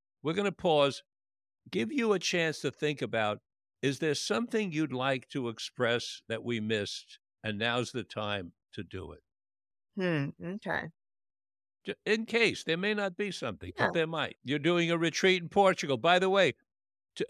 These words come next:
Speaker 1: two of our guests on Mind, Body, Health, and Politics, and they're authors in psychedelics,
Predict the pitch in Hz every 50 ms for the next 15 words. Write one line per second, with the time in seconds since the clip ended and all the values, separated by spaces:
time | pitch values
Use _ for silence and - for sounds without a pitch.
0 | - _ - - 214 226 220 180 190 165 156 143 117 151 151 151 - - 165 143
1 | 139 139 139 143 143 139 127 139 135 139 139 123 143 139 123 - 143 123 110 -
2 | 139 135 135 139 139 - 170 156 170 175 - - 139 131 123 120 117 120 117 120
3 | 123 127 123 - - 156 156 147 - 156 135 117 - - 139 127 117 - 123 107
4 | 123 120 120 131 143 135 - -